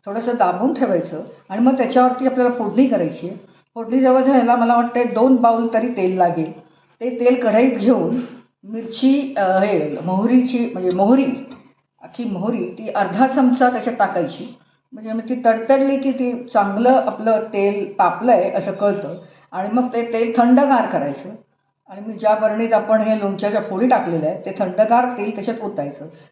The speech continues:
चांगलं दाबायचं आणि जवळजवळ अर्धा इंच तेल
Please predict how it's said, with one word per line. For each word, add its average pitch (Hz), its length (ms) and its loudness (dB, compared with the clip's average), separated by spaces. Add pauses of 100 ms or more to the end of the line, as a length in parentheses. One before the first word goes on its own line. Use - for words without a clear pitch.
(100)
चांगलं 202 300 -2
दाबायचं 214 640 2
आणि 220 420 -6
जवळजवळ 240 480 2
अर्धा 226 440 2
इंच 269 260 2
तेल 226 600 0